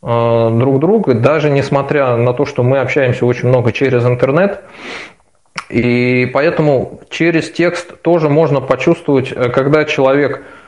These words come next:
не, например, не уверен, когда человек пытается,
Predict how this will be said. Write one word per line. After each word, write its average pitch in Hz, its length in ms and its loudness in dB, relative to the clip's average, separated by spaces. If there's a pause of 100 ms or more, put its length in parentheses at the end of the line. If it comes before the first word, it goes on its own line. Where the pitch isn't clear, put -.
(160)
не, 147 300 2
например, 135 560 0
не 143 240 2
уверен, 123 640 2
когда 139 300 0
человек 147 520 0
пытается, 147 800 0